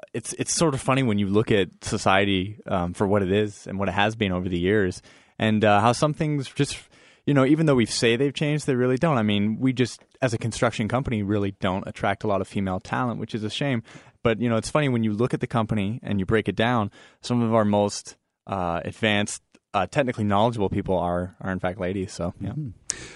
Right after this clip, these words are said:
Speaker 2: Let's get right into it. Let's talk, uh, seasonal. The one thing that we like about our show and being on the air as often as we are twice a month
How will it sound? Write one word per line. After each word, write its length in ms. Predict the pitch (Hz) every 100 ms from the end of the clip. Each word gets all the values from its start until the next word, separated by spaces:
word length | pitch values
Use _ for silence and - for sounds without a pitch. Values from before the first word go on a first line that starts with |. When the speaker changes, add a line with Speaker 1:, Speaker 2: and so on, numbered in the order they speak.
| -
Speaker 2:
Let's 140 | 214
get 140 | 214 147
right 120 | 151
into 280 | 131 127 98
it. 100 | 78
Let's 240 | 107 -
talk, 320 | 127 113 - -
uh, 140 | 117 101
seasonal. 420 | - 131 110 90
The 100 | 90
one 180 | 110 180
thing 180 | 160 110
that 60 |
we 140 | 95 92
like 240 | 95 98
about 200 | 95 90
our 160 | 87 82
show 320 | 123 110 104
and 140 | 87
being 200 | 98 95
on 180 | 92 92
the 140 | 87
air 160 | 87 90
as 120 | 85
often 280 | 90 92 90
as 120 | 82
we 100 | 85
are 200 | 82 87
twice 320 | 87 101 87 90
a 40 |
month 280 | 87 98